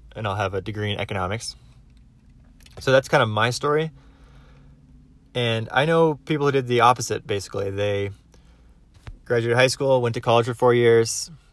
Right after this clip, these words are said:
and then joined the Coast Guard and became a rescue swimmer. I guess what I would say with that is college is really expensive. The Coast Guard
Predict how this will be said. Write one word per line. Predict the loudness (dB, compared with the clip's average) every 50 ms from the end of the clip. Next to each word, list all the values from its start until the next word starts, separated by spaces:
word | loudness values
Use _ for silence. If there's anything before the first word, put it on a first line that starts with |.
| _ _ -10
and | -8 -6 -6 -4 -4
then | -2 -2 -2 -2 -4
joined | -2 0 0 0
the | 0 0
Coast | -2 -2 -2 -2
Guard | -2 -2 0 0 0 -2 -2 -4 -8
and | -10 -10 -10
became | -8 -8 -8 -6
a |
rescue | -6 -8 -8 -10 -12
swimmer. | -14 -12 -12 -14 -16 -18 _ _ _ -20 _ _ _ _ _ -20 -20 -20 _ _ _ _ _ _ _ _ _ _ _ _ _ _ _ _ _ _ _ -6
I | 0
guess | 0 0 2
what | 4 4
I | 2
would | 4 4
say | 2 2
with | 2 2 2
that | 4 4 4 4 2 0
is | 0 2 2 2 2 2 0 -2 -6 -10 -12 _ _ _ _ _ _ _ _ _ _ _ _ _ _ _ _ _ _ _ _ _ _ _ _ _ _ -20 _ _ _ -4
college | 2 4 4 4 2
is | 0 -2
really | -2 -2 -2
expensive. | -2 -2 -2 -2 0 0 0 -2 -2 -6 _ _ _ _ _ _ _ _ _ _ -20 -20 _ _ _ -14 -10
The | -8 -4
Coast | 0 2 2 2 2
Guard | 0 0 2 2 0 -2